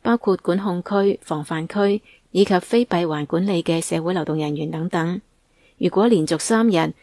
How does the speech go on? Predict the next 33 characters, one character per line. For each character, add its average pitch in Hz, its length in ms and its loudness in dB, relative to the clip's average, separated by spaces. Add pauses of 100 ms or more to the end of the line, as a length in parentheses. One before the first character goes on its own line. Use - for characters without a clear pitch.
(140)
單 254 240 4
日 202 120 2
新 220 220 0
增 220 200 0
數 165 340 -2 (240)
佔 214 200 4
區 262 180 2
內 190 220 4
總 165 200 -2
人 190 160 0
口 160 180 -6
數 185 220 0
比 165 220 -4
例 165 320 0
少 175 200 -2
於 196 180 -2
十 185 140 -2
萬 156 180 -4
分 156 160 -8
之 196 120 -6
一， 196 120 0 (680)
就 185 160 2
可 190 140 2
以 220 200 4
認 165 140 0
為 156 200 -2
社 170 240 0
會 180 160 -2
面 170 220 -2
基 202 140 2
本 170 180 0
清 190 260 -4
零。 156 280 -6